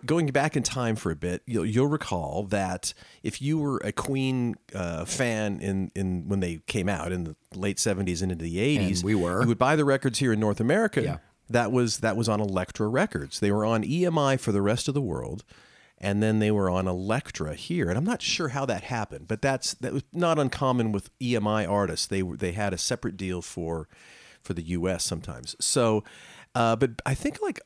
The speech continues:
Speaker 1: back in twenty eleven, I thought Universal acquired from E M I their ex-U S catalog.
Speaker 2: I believe it's
Speaker 1: Um,
Speaker 2: Disney, um,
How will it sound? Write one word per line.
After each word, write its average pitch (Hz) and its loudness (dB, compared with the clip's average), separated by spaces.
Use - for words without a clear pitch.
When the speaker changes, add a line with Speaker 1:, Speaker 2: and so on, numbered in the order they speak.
Speaker 1:
back 147 -4
in 117 -2
twenty 151 0
eleven, 107 0
I - -2
thought 240 -2
Universal 139 0
acquired 147 0
from 160 2
E 139 0
M 127 2
I 110 0
their 107 2
ex-U 139 0
S 262 0
catalog. - -10
Speaker 2:
I 117 2
believe 127 4
it's 120 2
Speaker 1:
Um, 107 2
Speaker 2:
Disney, 92 2
um, 92 -4